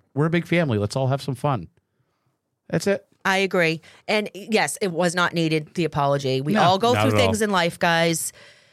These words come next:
Speaker 2: We all, uh, need a break from social media sometimes. We need a break even from our fellow creeps once in a while. And the creeps are so amazing that they welcomed, um, that person back with welcome, with open arms, as did we. And I'm so happy about that. So.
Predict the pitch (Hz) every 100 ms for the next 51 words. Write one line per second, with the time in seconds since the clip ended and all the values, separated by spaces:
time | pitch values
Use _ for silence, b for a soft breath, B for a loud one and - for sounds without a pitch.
0 | B B 202 196 165 170 170 175 - -
1 | 156 165 151 - 175 185 185 160 160 175
2 | 196 - 180 - 185 - 185 185 185 180
3 | 190 180 180 175 180 175 175 160 156 147
4 | 156 160 165 170 175 185 180 - 165 165
5 | 156 175 165 170 240 247 - 240 233 247
6 | 233 233 233 - 190 175 - b b b
7 | - 214 - 294 320 - 220 214 208 185
8 | 180 170 170 180 175 180 165 151 - -
9 | 160 165 156 156 - - - 160 151 151
10 | 160 160 170 - 139 131 127 123 - 143
11 | - 139 139 139 127 139 135 135 - -
12 | - - 156 143 151 165 151 143 - 147
13 | 135 156 147 143 135 135 139 143 139 127
14 | 110 123 101 - - - 80 -